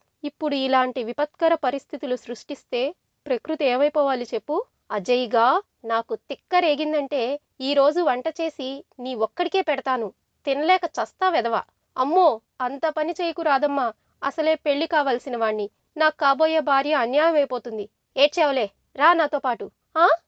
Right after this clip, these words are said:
నేనెందుకు వంట చేయడానికి? నన్నే కామెంట్ చేస్తావా? ఈ రోజు వంట నీతోనే చేయిస్తా, రా." అజయ్ కాలర్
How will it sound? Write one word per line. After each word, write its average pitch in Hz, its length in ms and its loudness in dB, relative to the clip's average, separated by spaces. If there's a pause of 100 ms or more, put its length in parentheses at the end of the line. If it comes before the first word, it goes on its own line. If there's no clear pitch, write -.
(120)
నేనెందుకు 359 460 2 (420)
వంట 415 180 2
చేయడానికి? 226 560 -2 (260)
నన్నే 226 340 0
కామెంట్ 320 420 0
చేస్తావా? 262 560 0 (240)
ఈ 302 100 -4
రోజు 349 240 2
వంట 302 240 -2
నీతోనే 349 520 0
చేయిస్తా, 262 480 -4 (100)
రా." 302 180 4 (300)
అజయ్ 403 300 4
కాలర్ 339 300 2